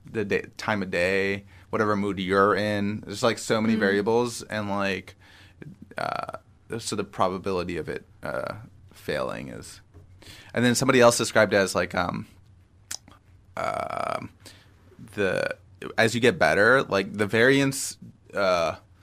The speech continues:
Speaker 1: doesn't, like, you still have variance in terms of how you perform 'cause it's never the same, uh, in a particular night, but, like, um, th-, like, the highs are here and the lows are down there, but, like, um, as you get more experience, the highs and lows kind of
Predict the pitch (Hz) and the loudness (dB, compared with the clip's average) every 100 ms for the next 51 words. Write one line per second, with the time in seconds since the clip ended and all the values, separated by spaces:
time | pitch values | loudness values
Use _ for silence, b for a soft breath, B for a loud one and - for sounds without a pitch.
0 | b _ - 107 113 98 - - 110 107 | b _ -4 -2 -2 -6 -12 -8 -6 -4
1 | 117 - 127 98 92 104 98 95 110 127 | -6 0 0 2 0 0 0 0 -2 -4
2 | 110 98 98 98 - 98 92 101 92 - | -6 -8 -6 -6 -2 -2 -2 -6 -8 -6
3 | 107 107 95 98 98 - - 80 98 113 | -6 -6 -8 -6 -6 -6 -10 -10 -10 -10
4 | 113 B B B _ - 98 - 107 104 | -12 B B B _ 0 0 2 -2 -4
5 | 107 117 113 120 120 127 113 110 107 95 | -4 -4 -2 0 2 0 0 0 2 0
6 | 92 - B B _ 98 98 98 95 95 | -2 -14 B B _ -2 0 0 -2 -6
7 | - - - - 104 - - - 101 92 | -12 -20 -20 -20 -18 -18 -18 -8 -6 -6
8 | 104 123 117 117 113 104 123 110 110 101 | -6 0 2 2 0 -2 0 0 0 0
9 | 98 95 104 98 - 98 90 98 92 90 | -2 -2 -2 -4 -4 -4 -2 -2 -2 -2
10 | 87 95 104 104 104 95 90 87 - - | -2 -2 -2 -4 -4 -2 -2 -6 -12 -12
11 | 82 69 58 - - 98 98 101 98 95 | -10 -10 -14 -14 -8 -4 -4 -6 -10 -6
12 | 85 71 - - _ - 113 95 - - | -6 -6 -12 -20 _ -10 -6 -6 -8 -2
13 | 151 135 120 113 - - 117 107 104 107 | 0 2 0 -4 -6 -6 -2 -2 -2 -4
14 | 107 117 107 101 101 - 101 98 90 - | -4 -6 -4 -4 -6 -8 -6 -6 -8 -14